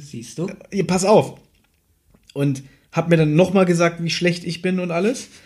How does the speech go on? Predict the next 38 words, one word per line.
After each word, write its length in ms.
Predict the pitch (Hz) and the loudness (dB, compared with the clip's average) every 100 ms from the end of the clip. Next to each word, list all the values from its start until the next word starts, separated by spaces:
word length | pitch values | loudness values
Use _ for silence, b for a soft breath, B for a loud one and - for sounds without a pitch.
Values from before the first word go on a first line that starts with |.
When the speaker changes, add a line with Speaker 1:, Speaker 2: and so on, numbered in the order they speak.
| b b b _ _ _ | b b b _ _ _
Speaker 2:
Und 180 | 151 156 | 0 4
dann 200 | 170 196 | 4 4
habe 140 | 180 190 | 2 2
ich 120 | 190 | 0
so 140 | 190 | -2
gedacht, 400 | 180 170 170 165 | -2 -2 -4 -4
okay, 300 | 139 - 185 | -12 -6 0
er 100 | 156 | 0
ist 80 | 147 | 2
in 100 | 156 | 0
Eile, 360 | - 165 175 143 | -2 -2 0 0
aber 120 | 123 | 0
er 40 | 139 | 0
hat 100 | 139 | 0
jetzt 160 | 156 | -2
noch 80 | 156 | -4
die 140 | 156 | -6
Zeit, 340 | - 160 156 156 | -6 0 0 -2
mir 240 | 143 147 | -4 -2
zu 120 | 147 143 | -4 -4
sagen, 560 | 143 143 143 139 - _ - | -2 0 -2 -4 -12 _ -4
wie 100 | 143 | 0
scheiße 460 | 165 170 175 135 | 4 4 2 0
ich 220 | 113 - | -6 -8
bin. 260 | - 104 101 B B | -6 -6 -6 B B
Speaker 1:
Also 220 | 170 160 | -6 -4
selbst 380 | 160 190 214 - | -2 -2 -2 -2
da 200 | 185 208 | 2 4
hast 220 | 208 208 | 2 0
du 60 | 196 | -2
ihm 100 | 190 | 0
noch 160 | 185 | 0
so 160 | - 180 | -2 -4
ein 120 | 175 | -2
bisschen 420 | 165 160 175 160 | -4 -2 -2 -2
die 120 | 160 156 | -2 -2
Schuld 240 | 180 139 | 0 0
gegeben. 420 | 156 - - 185 | 0 0 0 -2